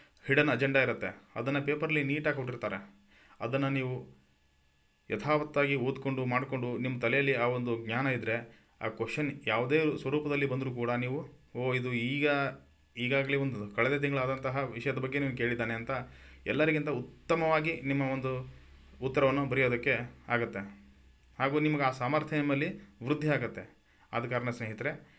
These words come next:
ಯಾವುದೇ ಕಾರಣಕ್ಕೂ ನ್ಯೂಸ್ ಪೇಪರ್ನ ಓದೋದನ್ನು ನಿಲ್ಲಿಸಬೇಡಿ. ಹಾಗೆ ನೀವು ಹೊಂದಿರತಕ್ಕಂತಹ ಒಂದು ಶಿಸ್ತುಬದ್ಧ ವೇಳಾಪಟ್ಟಿ ಇರುತ್ತಲ್ಲ, ಅದನ್ನು ಯಾವುದೇ ಕಾರಣಕ್ಕೂ ಅನಾವಶ್ಯಕವಾಗಿ ಬದಲಾವಣೆ ಮಾಡ್ಕೊಳಕ್ಕೆ ಹೋಗಬೇಡಿ.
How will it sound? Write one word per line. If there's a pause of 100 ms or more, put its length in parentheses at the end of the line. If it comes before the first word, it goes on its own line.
(180)
ಯಾವುದೇ
ಕಾರಣಕ್ಕೂ
ನ್ಯೂಸ್
ಪೇಪರ್ನ
ಓದೋದನ್ನು
ನಿಲ್ಲಿಸಬೇಡಿ. (2000)
ಹಾಗೆ (380)
ನೀವು
ಹೊಂದಿರತಕ್ಕಂತಹ (160)
ಒಂದು
ಶಿಸ್ತುಬದ್ಧ
ವೇಳಾಪಟ್ಟಿ
ಇರುತ್ತಲ್ಲ, (480)
ಅದನ್ನು
ಯಾವುದೇ
ಕಾರಣಕ್ಕೂ (500)
ಅನಾವಶ್ಯಕವಾಗಿ
ಬದಲಾವಣೆ
ಮಾಡ್ಕೊಳಕ್ಕೆ
ಹೋಗಬೇಡಿ.